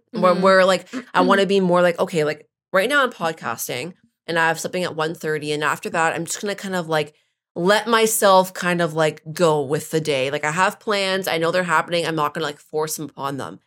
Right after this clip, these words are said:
Speaker 1: kind of thing. So I don't know. I, I'm trying to, like,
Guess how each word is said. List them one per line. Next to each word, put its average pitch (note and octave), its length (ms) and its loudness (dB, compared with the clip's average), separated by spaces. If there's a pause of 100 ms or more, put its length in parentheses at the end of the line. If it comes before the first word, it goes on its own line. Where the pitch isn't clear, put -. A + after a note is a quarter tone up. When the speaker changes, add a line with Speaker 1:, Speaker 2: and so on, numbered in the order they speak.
Speaker 1:
kind D3 160 -6
of D#3 80 -10
thing. G#2+ 260 -10 (340)
So - 100 0
I G#3+ 60 6
don't G#3+ 80 4
know. D#3 180 2
I, D#3 160 0
I'm F3 160 0
trying F#3 280 -2
to, G3 40 0
like, F3+ 300 -2